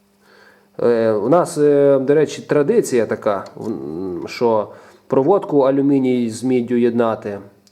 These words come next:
е, мідні трубки з алюмінієм. У нас це традиція. Ду-, я щось не, не можу розуміти, чому та традиція не відмирає, але вона є.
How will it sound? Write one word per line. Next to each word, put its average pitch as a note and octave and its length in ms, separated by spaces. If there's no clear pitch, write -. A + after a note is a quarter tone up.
е, G2+ 300
мідні C#3 560
трубки C#3 400
з A#2+ 60
алюмінієм. B2 580
У G#2 40
нас C#3 240
це C#3 100
традиція. C3 640
Ду-, A2+ 360
я C3+ 140
щось C3+ 180
не, C#3 160
не C3 160
можу C#3+ 240
розуміти, C#3+ 340
чому C#3 200
та C3+ 60
традиція C3+ 420
не C3+ 80
відмирає, C3+ 520
але A2+ 80
вона C3 260
є. G2 280